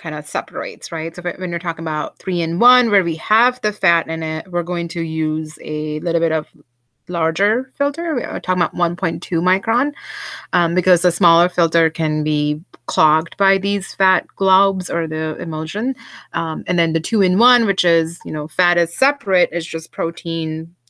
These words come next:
uh, dextrose, and other micronutrients. We could use a smaller filter, the point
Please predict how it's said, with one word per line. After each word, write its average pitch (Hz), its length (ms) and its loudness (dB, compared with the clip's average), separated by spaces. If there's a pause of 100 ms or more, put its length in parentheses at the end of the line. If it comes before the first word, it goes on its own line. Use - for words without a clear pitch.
uh, 151 180 -12
dextrose, 160 560 -2
and 151 120 -6
other 175 240 2
micronutrients. 156 1160 -2
We 180 140 0
could 165 160 0
use 165 360 4
a 160 60 4
smaller 160 560 2
filter, 160 640 -4
the - 80 -6
point - 400 -6